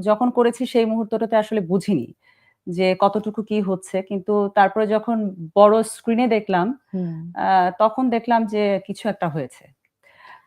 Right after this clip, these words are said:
Speaker 1: So
Speaker 2: মানে সবাই গুণী গুণী অভিনেতা।
Speaker 1: হ্যাঁ, ওখানে আমার ক-, আ, ইরেশ, ইরে-, ইরেশ ভা-, আ, ইরেশ ভাই, রনক, দিব্য, সৌম্য,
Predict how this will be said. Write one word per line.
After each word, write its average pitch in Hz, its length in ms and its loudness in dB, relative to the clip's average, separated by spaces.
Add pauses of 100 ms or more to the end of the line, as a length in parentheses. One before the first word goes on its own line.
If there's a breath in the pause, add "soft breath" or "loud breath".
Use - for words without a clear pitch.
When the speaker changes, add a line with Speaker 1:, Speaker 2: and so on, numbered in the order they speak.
(120)
Speaker 1:
So 180 60 -4 (300)
Speaker 2:
মানে 175 160 -8 (160)
সবাই 247 560 4
গুণী 220 260 6
গুণী 160 260 2
অভিনেতা। 139 560 -4 (460)
Speaker 1:
হ্যাঁ, 247 200 8
ওখানে 277 260 6
আমার 233 400 8 (260)
ক-, 196 100 -2
আ, 170 520 4
ইরেশ, 208 720 -4
ইরে-, 185 320 -4
ইরেশ 185 400 -2
ভা-, 202 120 -4
আ, 170 320 0
ইরেশ 180 300 -6
ভাই, 185 340 -4
রনক, 175 480 0 (440 soft breath)
দিব্য, 175 480 -2
সৌম্য, 180 560 -4